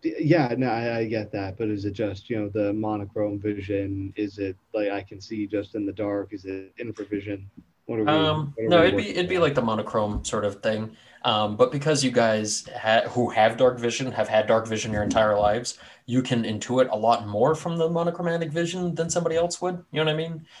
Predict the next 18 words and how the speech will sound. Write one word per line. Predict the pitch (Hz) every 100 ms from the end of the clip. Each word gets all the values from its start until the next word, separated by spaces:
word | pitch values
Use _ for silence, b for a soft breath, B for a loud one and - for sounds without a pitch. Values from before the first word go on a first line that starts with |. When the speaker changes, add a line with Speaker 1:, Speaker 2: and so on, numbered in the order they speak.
| -
Speaker 2:
It | 143
would | 143
be | 143
like | 131
having | 123 127 117
to | 110
put | 123
on, | 113 110 110 - -
you | - 113
know, | 101 -
black | 113 110 113
and | 107
white | 104 107
goggles, | 107 104 104 104 - b _
grayscale | 113 107 - 107
goggles | 107 104 104 107 -
for, | 113
like, | 104 101